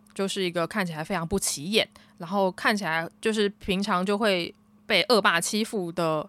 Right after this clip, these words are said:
男子高中生。某日呢，呃，参加了校外教学，然后被辐射蜘蛛咬到，然后成为了蜘蛛人。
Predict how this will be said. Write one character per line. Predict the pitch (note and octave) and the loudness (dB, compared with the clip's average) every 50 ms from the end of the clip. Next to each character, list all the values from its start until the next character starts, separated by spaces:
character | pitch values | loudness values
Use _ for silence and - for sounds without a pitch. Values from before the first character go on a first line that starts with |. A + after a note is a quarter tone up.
| _ - | _ -4
男 | - F#3 G#3 | 0 0 0
子 | - F#3+ | 0 0
高 | - G#3 G3 G#3 | 2 2 2 4
中 | A3 A3+ B3 | 4 4 2
生。 | A3+ C4 A#3+ A#3 A#3+ A#3 - | 4 4 2 2 2 -2 -4
某 | F#3+ F3 F3 | -2 0 0
日 | G#3 B3+ D#4 D4 A#3+ | 2 4 4 4 6
呢， | G#3+ G3 F#3 F#3 F3+ F#3 F#3 F3 - - | 6 6 6 4 4 2 0 0 -2 -2
呃， | - F3+ F3+ | -2 -2 -2
参 | F3+ - A3+ G#3+ G#3 | 0 0 0 2 4
加 | G#3 G3 F#3+ G3 | 6 6 6 6
了 | F#3+ F3+ F3 E3+ E3 E3 | 6 4 2 2 0 -2
校 | E3 - A#3 | 2 4 8
外 | A3 G#3 | 8 8
教 | G3+ A3 A#3 C#4 | 10 10 8 8
学， | - - C#3+ D#2 - - | 6 2 -2 -2 -2 -4
然 | C#3 D#3 D3+ | -6 -8 -4
后 | F3 E3+ E3 | -4 -4 -4
被 | E3+ G3 F3+ E3 D#3 D3+ D3 _ _ _ _ _ _ - | -2 -2 -2 -2 -4 -6 -8 _ _ _ _ _ _ -14
辐 | - - G3 | -4 0 4
射 | G3+ C#4 A#3+ | 6 6 6
蜘 | G#3+ A3+ | 6 4
蛛 | G3+ A3 A3 | 2 2 0
咬 | G3 D#3 E3 | 0 0 0
到， | - F3+ E3 - - - | -2 -2 -2 -2 -4 -10
然 | E3 D#3+ | -8 -4
后 | E3+ F#3 | -4 -4
成 | - G3+ E3+ D#3+ | -2 -4 -4 -4
为 | D#3 D#3 | -4 -4
了 | D3+ D3+ | -4 -4
蜘 | D3 F#3 F3+ | -2 -4 -4
蛛 | E3+ F#3+ F#3+ | -2 -2 -2
人。 | F3+ - - | -2 -2 -4